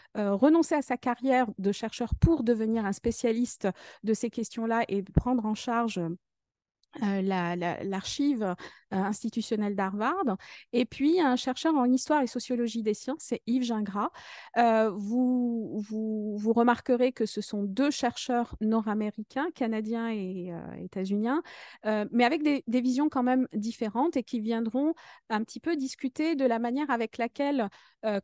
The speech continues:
comme le disait Odile Ologne hier, euh, la, le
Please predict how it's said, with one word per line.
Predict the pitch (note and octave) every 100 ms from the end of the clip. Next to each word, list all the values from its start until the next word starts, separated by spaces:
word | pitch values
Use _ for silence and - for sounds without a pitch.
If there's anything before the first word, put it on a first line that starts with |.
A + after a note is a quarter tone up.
| -
comme | D4+ D4+ D4+ -
le | A#3 B3+
disait | A#3+ A#3+ C4+
Odile | B3+ A#3+ C4
Ologne | B3 A#3+ B3+ G#3 -
hier, | A3+ A#3+ B3 A#3 - -
euh, | G#3
la, | G3+ G3 G3 G3
le | G#3+ G#3